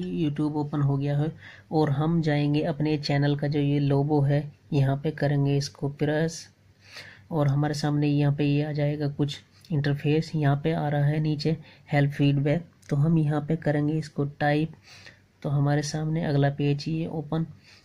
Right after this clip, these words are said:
हो जाएगा। यहाँ पे देखिए, यहाँ पे आ रहा है, यहाँ पे आ रहा है हमारा email का option।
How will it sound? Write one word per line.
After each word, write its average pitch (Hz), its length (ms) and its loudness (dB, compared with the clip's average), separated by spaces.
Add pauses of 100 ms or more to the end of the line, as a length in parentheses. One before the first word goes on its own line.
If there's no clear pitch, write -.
(100)
हो 147 160 2
जाएगा। 139 480 2 (800)
यहाँ 143 380 2
पे 143 120 0
देखिए, 139 400 2 (380)
यहाँ 143 220 2
पे 147 140 -2
आ 147 180 -2
रहा 143 260 2
है, 147 300 0 (2250)
यहाँ 143 300 2
पे 175 60 -2
आ 143 180 0
रहा 143 140 2
है 151 140 0
हमारा 147 400 0 (500)
email 151 380 2
का 170 140 -2
option। 165 420 0